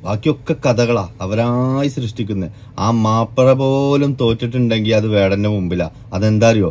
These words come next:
ജനത്തിന് അത്ര പ്രിയപ്പെട്ടതായി വേടൻ എന്നുള്ളത് അവർക്ക് പോലും മനസ്സിലായി. അപ്പൊ ജനം മുന്നിട്ട് ഇറങ്ങിയാൽ തീരാവുന്നേ ഉള്ളൂ ഇവരുടെ എല്ലാ അഹങ്കാരം. പിന്നെ കുറച്ച് ജാതിയും മതവും വർഗീയതയുള്ള കുറച്ച് ആളുകൾക്ക് എൻ്റെ കമന്റ് ബോക്സിലൊക്കെ ഭയങ്കരമായിട്ട് മോശം പറഞ്ഞ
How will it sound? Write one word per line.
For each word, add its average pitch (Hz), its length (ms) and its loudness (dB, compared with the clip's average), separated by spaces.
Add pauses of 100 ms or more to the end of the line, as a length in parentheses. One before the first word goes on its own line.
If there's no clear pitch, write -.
ജനത്തിന് 110 400 4
അത്ര 120 300 0
പ്രിയപ്പെട്ടതായി 120 800 4
വേടൻ 110 300 4
എന്നുള്ളത് 107 420 0 (280)
അവർക്ക് 101 420 -2
പോലും 107 420 2
മനസ്സിലായി. 87 500 -4 (220)
അപ്പൊ 123 140 -4
ജനം 139 380 4
മുന്നിട്ട് 160 360 6
ഇറങ്ങിയാൽ 147 380 2
തീരാവുന്നേ 139 560 2
ഉള്ളൂ 143 220 0
ഇവരുടെ 123 300 0
എല്ലാ 135 400 0
അഹങ്കാരം. 120 600 0 (320)
പിന്നെ 113 260 0
കുറച്ച് 135 440 -4 (460)
ജാതിയും 127 560 2 (100)
മതവും 127 460 2
വർഗീയതയുള്ള 127 800 2
കുറച്ച് 117 320 -2
ആളുകൾക്ക് 113 580 0 (640)
എൻ്റെ 120 280 2
കമന്റ് 117 280 2
ബോക്സിലൊക്കെ 120 520 0
ഭയങ്കരമായിട്ട് 165 920 2
മോശം 156 400 0
പറഞ്ഞ 156 240 -2